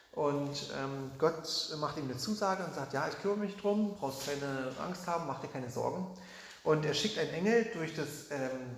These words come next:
durch das Lager der Assyrer und bringt hundertfünfundachtzigtausend Leute um. Über Nacht, am nächsten Früh kommen die raus, überall liegen die Leichen und die letzten, die noch übrig geblieben sind, die hauen ab.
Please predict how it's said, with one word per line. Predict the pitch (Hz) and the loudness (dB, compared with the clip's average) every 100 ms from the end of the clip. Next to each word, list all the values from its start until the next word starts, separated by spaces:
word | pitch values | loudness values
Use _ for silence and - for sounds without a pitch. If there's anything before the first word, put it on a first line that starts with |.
| - | -4
durch | 131 127 | -4 -4
das | 135 117 - | -8 -8 -2
Lager | 110 117 185 196 | 4 6 6 4
der | - 139 | 4 0
Assyrer | 123 139 185 226 233 - - - - | 0 -2 0 0 0 -4 -12 -8 -4
und | 151 | -2
bringt | 156 196 | 2 2
hundertfünfundachtzigtausend | 190 247 - 208 214 160 - 185 - 131 147 139 110 | 6 4 6 6 4 2 -2 -6 -2 2 4 2 2
Leute | 113 - | 2 4
um. | 208 240 262 - - - - - - | 2 2 -2 -6 -16 -20 -20 -20 -6
Über | 147 135 | 0 6
Nacht, | 175 208 - - - | 6 4 -2 -8 -6
am | 147 | 0
nächsten | 175 180 196 | 0 0 -4
Früh | - 180 208 | 0 2 4
kommen | 196 180 160 | 4 0 0
die | |
raus, | 147 135 180 - | 4 6 6 4
überall | 160 143 | 4 4
liegen | 131 151 | 4 -2
die | 135 | 0
Leichen | 117 135 - 165 151 143 | 2 2 0 -4 -4 -4
und | 135 | -4
die | 156 | 0
letzten, | 135 - - 139 | 0 0 -4 -4
die | 139 | -2
noch | 127 | -2
übrig | 139 143 | -2 -4
geblieben | 139 127 135 131 | -4 -4 -2 -2
sind, | 131 120 | -2 -2
die | 123 | -4
hauen | 113 110 | -4 -4
ab. | 113 | -8